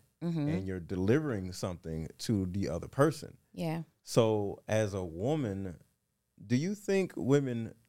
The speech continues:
Speaker 2: settle and become unfulfilled, or do they settle and aren't able to fulfill the man's dream, and that's the reason why they feel like,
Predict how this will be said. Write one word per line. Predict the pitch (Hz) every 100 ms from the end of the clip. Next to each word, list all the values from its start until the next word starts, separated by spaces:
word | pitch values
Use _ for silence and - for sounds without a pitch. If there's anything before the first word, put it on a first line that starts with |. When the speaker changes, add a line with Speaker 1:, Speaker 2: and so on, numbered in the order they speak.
| _ _
Speaker 2:
settle | - - - 180 135 95 98 - _ _ _ _ _ _ _ _ _ -
and | 131 123 113 - 123
become | 120 143 120 110
unfulfilled, | 135 135 127 107 - 185 139 107 107 - _ _
or | 165 165 127 120 107 - -
do | 123
they | 120 113
settle | 104 - 180 160 110 107 - _ _ _
and | 117 113 107 101 - -
aren't | 127 113 - -
able | 147 151 117 104
to | - - 110
fulfill | 107 - 135 113 101 95 - _ _
the | 113
man's | 107 117 107 95 87
dream, | 90 151 190 110 104 101 - _ _ _ 127
and | 117
that's | 117 113 -
the |
reason | 110 107 101
why | 104 98 98
they | 101
feel | - 113 98
like, | 95 95 -